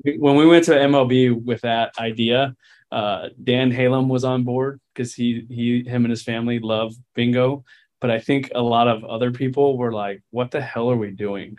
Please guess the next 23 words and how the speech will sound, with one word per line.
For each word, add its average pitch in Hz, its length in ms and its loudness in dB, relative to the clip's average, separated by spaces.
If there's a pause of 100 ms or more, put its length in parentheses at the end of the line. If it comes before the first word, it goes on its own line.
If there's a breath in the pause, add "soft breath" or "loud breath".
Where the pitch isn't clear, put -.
Like, 110 240 -8
are 113 160 -4
we 110 120 -6
really 120 340 -2
doing 123 340 0
a 101 140 -6 (100)
bingo 117 400 -2
event 123 420 -2 (480)
on 123 200 0
the 127 80 0
pier 123 460 0
at 107 120 -4 (100)
eight 120 140 -6
o'clock 123 420 -4
in 127 60 0
the 113 80 -2
morning?" 120 480 -4 (480 loud breath)
And 123 420 2
even, 165 580 2
you 165 120 0
know, 143 120 4
that 143 220 4
morning 135 600 0